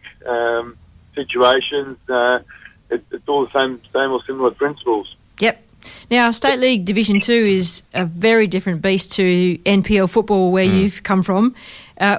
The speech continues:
Speaker 2: what did Mum F C, uh, what, what was required by Mum F C to entice you into the Division Two?
Speaker 1: Oh, look, <laughs> um, I think as I said before, you know, obviously when I finished up at, um,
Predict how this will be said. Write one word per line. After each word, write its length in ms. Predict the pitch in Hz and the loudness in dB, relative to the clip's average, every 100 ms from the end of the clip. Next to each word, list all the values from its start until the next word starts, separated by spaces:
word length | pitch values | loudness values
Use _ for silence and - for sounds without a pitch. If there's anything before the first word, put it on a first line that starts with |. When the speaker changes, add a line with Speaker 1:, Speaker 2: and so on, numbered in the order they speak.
| - | -4
Speaker 2:
what 520 | 202 196 240 247 - - | -4 2 4 2 0 -6
did 200 | 208 175 | -4 0
Mum 240 | 196 196 | 0 0
F 180 | 131 190 | -2 -4
C, 580 | - 196 190 190 185 - - | -4 0 2 2 0 -4 -4
uh, 340 | 175 180 175 185 | -2 0 0 0
what, 280 | 185 220 - - | 2 0 -4 -4
what 200 | 196 175 | 0 2
was 380 | 202 180 - - | 0 0 -4 -2
required 480 | 196 185 214 202 196 | -2 0 2 2 2
by 120 | 185 | 0
Mum 180 | 190 185 | 0 0
F 120 | 170 | 0
C 140 | 202 | -2
to 120 | 196 180 | 0 -2
entice 520 | 170 - 196 208 - | -2 0 0 0 0
you 220 | 175 175 | 0 0
into 600 | 175 185 - 190 180 180 - | 0 0 2 2 2 0 -2
the 500 | - 180 180 180 170 | -2 0 2 0 -2
Division 360 | 175 185 180 170 | -2 0 2 2
Two? 300 | 214 196 151 - _ _ _ _ _ _ _ _ _ _ | 2 2 -2 -12 _ _ _ _ _ _ _ _ _ _
Speaker 1:
Oh, 300 | 170 180 170 170 | 4 6 4 4
look, 320 | 170 147 - - - | 2 2 -2 -20 -16
<laughs> 20 | 147 | -16
um, 100 | - _ _ _ _ _ _ - | -16 _ _ _ _ _ _ -18
I 600 | - - 151 151 139 _ - | -12 -6 -6 -8 -18 _ -12
think 160 | 147 | -8
as 100 | 127 120 | -6 -6
I 80 | 117 | -4
said 200 | 139 127 | -4 -4
before, 560 | - _ 143 143 143 127 _ - | -10 _ 2 4 2 -2 _ -8
you 60 | |
know, 200 | 127 120 | -4 -4
obviously 240 | 123 - 123 | -6 -12 -10
when 120 | 123 | -6
I 160 | 123 117 | -4 -6
finished 300 | - 127 - 127 | -12 -14 -8 -8
up 160 | 120 | -4
at, 340 | 123 113 - 127 | -4 -6 -6 -2
um, 280 | 120 120 | -2 -4